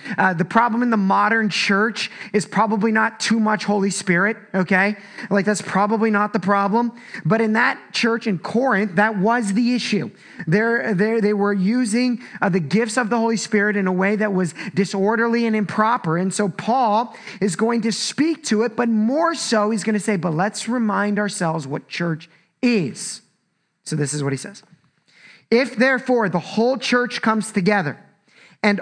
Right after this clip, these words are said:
all speak in tongues, and outsiders or unbelievers enter, will they not say that you are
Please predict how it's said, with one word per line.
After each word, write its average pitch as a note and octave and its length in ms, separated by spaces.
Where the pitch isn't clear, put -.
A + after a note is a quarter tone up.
all G#3+ 220
speak - 560
in A#3 140
tongues, F#3 760
and F#3 180
outsiders B3+ 760
or A#3+ 180
unbelievers A#3 800
enter, A3+ 440
will G#3+ 260
they C4+ 160
not C4+ 260
say G3+ 300
that G#3+ 160
you F#3 160
are - 160